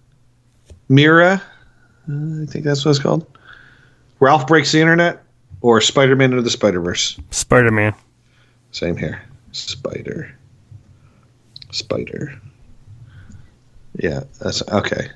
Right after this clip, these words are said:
Speaker 2: you
Speaker 1: Best,
Speaker 2: go.
Speaker 1: uh, best supporting actress.
Speaker 2: Ooh,
Speaker 1: Support-,
Speaker 2: here we go.
Speaker 1: supporting actress. Okay, Amy Adams, Vice. Marina de Fin-, Marina de Tavira, Roma.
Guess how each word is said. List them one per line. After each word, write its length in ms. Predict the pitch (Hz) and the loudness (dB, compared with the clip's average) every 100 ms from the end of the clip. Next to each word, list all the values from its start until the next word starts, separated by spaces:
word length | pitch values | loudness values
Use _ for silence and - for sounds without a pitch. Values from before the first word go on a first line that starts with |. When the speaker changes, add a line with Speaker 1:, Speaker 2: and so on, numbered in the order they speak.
| _ | _
Speaker 2:
you 60 | - | -2
Speaker 1:
Best, 500 | 131 151 113 113 - _ _ _ _ _ - - - | 0 2 0 -2 -8 _ _ _ _ _ -20 -10 -2
Speaker 2:
go. 60 | |
Speaker 1:
uh, 160 | 107 85 - | -2 -2 -6
best 320 | 143 143 147 | -2 0 0
supporting 380 | 139 143 143 117 | 2 4 4 4
actress. 560 | 95 - - - - | 0 -6 -8 -6 -2
Speaker 2:
Ooh, 120 | 123 131 | 4 4
Speaker 1:
Support-, 520 | 185 320 370 392 170 | 4 4 4 6 6
Speaker 2:
here 100 | 135 | 4
we 140 | 165 | 2
go. 320 | 208 269 220 - _ _ - _ - | 2 4 2 0 _ _ -20 _ -20
Speaker 1:
supporting 580 | - - 104 95 90 80 | -20 -6 -2 0 0 -4
actress. 560 | 67 - - - - - - - _ - - - - - - - - | -6 -8 -4 -4 -6 -12 -20 -20 _ -20 -20 -20 -20 -20 -20 -18 -2
Okay, 420 | 110 101 98 90 | 2 2 2 2
Amy 300 | 117 147 160 | 4 4 6
Adams, 340 | 151 156 156 123 | 4 4 2 2
Vice. 640 | 135 160 196 - - - _ _ _ - _ _ - - _ _ _ _ - | 2 2 0 0 -2 -6 _ _ _ -20 _ _ -20 -20 _ _ _ _ 0
Marina 440 | 127 127 147 151 | 2 4 4 2
de 160 | 143 135 | 2 0
Fin-, 380 | 143 156 156 - | 0 0 -2 -4
Marina 640 | 123 127 139 170 180 175 160 | 0 4 6 6 6 4 2
de 180 | 131 | 0
Tavira, 760 | 135 135 113 120 151 180 208 208 _ _ _ _ | 0 -2 -2 2 4 4 4 0 _ _ _ _
Roma. 420 | 113 131 185 214 | 0 2 2 0